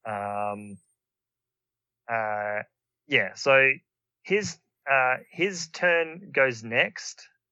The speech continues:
Um, and I'm trying to remember. I don't, again, I don't think I suffer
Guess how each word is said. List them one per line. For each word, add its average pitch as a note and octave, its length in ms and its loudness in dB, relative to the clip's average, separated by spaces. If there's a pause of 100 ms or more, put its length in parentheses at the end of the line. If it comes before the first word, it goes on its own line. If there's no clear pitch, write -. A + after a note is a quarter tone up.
(1400)
Um, B2+ 520 -6
and B2+ 100 -4
I'm C3 160 -4
trying D#3+ 440 0
to E3 120 -4
remember. C3 680 0 (3000)
I - 40 -14
don't, F3 260 4
again, D#3 340 6
I D3+ 40 6
don't F3 200 4
think G3 140 0
I E3 60 6
suffer C3+ 760 2